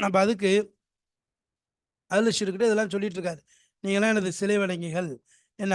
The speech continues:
அப்படின்னு சொல்லும்போது, அப்ப உடனே இவங்க சொல்றாங்க, அவங்க ஷிர்க்வாசிகள் என்னது, அவர்களுக்கு எது தெரியாது,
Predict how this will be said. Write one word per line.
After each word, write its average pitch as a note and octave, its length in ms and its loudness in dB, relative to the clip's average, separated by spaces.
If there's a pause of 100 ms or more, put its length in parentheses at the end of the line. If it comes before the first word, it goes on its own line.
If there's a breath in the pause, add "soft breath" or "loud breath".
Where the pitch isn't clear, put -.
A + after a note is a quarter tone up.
(140)
அப்படின்னு F#3 320 -4
சொல்லும்போது, E3+ 400 -2 (500)
அப்ப G3+ 140 -2
உடனே A3 220 2
இவங்க G#3+ 220 2
சொல்றாங்க, F#3+ 320 0
அவங்க G#3+ 260 0
ஷிர்க்வாசிகள் A3 600 -2
என்னது, G#3 260 0 (480 soft breath)
அவர்களுக்கு A#3 460 2
எது A3+ 120 2
தெரியாது, G#3+ 420 -2